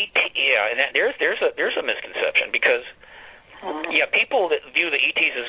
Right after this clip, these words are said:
Speaker 1: gods, and they're just gonna come down and we're all gonna turn fa-, nah. That may
Speaker 2: Yeah.
Speaker 1: not, that may not happen so much, but it, it, the awareness, see, that's interesting. That what, what's even more powerful than the E Ts themselves, in my opinion,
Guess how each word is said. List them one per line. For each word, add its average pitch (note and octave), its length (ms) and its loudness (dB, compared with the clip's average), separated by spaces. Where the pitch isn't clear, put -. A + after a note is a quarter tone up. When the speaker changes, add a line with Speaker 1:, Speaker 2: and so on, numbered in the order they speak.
Speaker 1:
gods, C3+ 320 2
and A2+ 80 -8
they're C#3 160 2
just C3 160 0
gonna A#2 80 -2
come A#2 160 -2
down A2+ 160 2
and A2 80 2
we're B2 80 4
all C3+ 80 6
gonna A2+ 240 -2
turn A#2 240 0
fa-, A2 160 0
nah. G2+ 240 0
That D3 160 0
may D#3 80 4
Speaker 2:
Yeah. D3+ 80 0
Speaker 1:
not, - 80 -2
that F3 160 2
may B2+ 80 4
not G2+ 160 0
happen A2+ 320 -2
so A#2 80 2
much, F#2 320 0
but A#2+ 240 2
it, - 240 -2
it, C3 240 -2
the B2+ 320 0
awareness, F3 640 0
see, C3+ 160 4
that's D#3+ 160 2
interesting. C#3 400 0
That - 80 -6
what, C3 160 2
what's D3 160 -2
even E3 240 0
more F3 160 4
powerful E3+ 480 0
than A#2 160 -2
the C3+ 80 0
E C3+ 80 0
Ts B2 240 -2
themselves, C3+ 480 2
in G2+ 80 -8
my D#2+ 160 -2
opinion, D2 320 -4